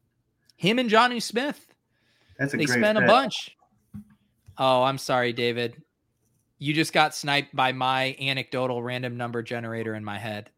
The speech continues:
Speaker 1: <laughs> Let's
Speaker 2: Did
Speaker 1: see.
Speaker 2: he really want
Speaker 1: He, he has Russell Wilson and Lockett, and he was setting up his double stack. Um, you can get a Eskridge, Dave. He's all
Speaker 2: Well,
Speaker 1: yours.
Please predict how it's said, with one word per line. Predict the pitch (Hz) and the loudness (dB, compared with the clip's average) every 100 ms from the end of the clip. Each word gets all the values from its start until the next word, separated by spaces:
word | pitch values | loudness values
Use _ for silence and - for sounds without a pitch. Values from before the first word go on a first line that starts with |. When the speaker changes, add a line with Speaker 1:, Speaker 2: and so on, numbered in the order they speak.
| _ | _
Speaker 1:
<laughs> | - - - 185 170 180 - - _ - - - - 190 269 269 170 - - 160 - - - - _ | -20 -16 -14 -12 -12 -14 -18 -20 _ -20 -20 -18 -10 -8 -6 -4 -4 -6 -8 -8 -8 -16 -20 -20 _
Let's | - 208 | 2 8
Speaker 2:
Did | 226 | 10
Speaker 1:
see. | - 320 | 12 10
Speaker 2:
he | 147 | 12
really | 294 294 320 311 277 | 8 8 10 10 10
want | 220 233 - - - - - _ - | 6 4 0 -16 -18 -20 -20 _ -4
Speaker 1:
He, | 190 233 220 190 | 4 6 6 2
he | - 226 | 0 4
has | 233 175 | 4 4
Russell | 175 175 - 165 | 2 2 2 -2
Wilson | 147 147 - 151 139 | 0 0 0 -2 0
and | 143 127 | -4 -2
Lockett, | 123 123 127 135 | 2 2 2 0
and | 127 | -4
he | 127 | -2
was | 135 127 | -2 -2
setting | 135 127 123 | 0 0 0
up | 120 | -2
his | 127 110 | -4 -6
double | 123 110 110 | -4 -4 -4
stack. | - 107 107 - - _ _ - _ | -8 -4 -4 -6 -14 _ _ -20 _
Um, | 135 131 131 127 120 139 _ _ _ _ _ _ _ _ - | 0 4 2 0 -8 -16 _ _ _ _ _ _ _ _ -6
you | 196 | -4
can | 220 233 | -2 4
get | 202 180 | 6 8
a | 147 139 139 143 _ _ _ _ _ _ - | 6 4 2 -4 _ _ _ _ _ _ -2
Eskridge, | 139 131 - 127 117 - | 0 0 -2 -8 -8 -6
Dave. | 127 120 117 - | -4 -4 -4 -10
He's | - 135 | -10 -4
all | 143 | 0
Speaker 2:
Well, | 143 | 2
Speaker 1:
yours. | 135 - - - | 4 4 2 -6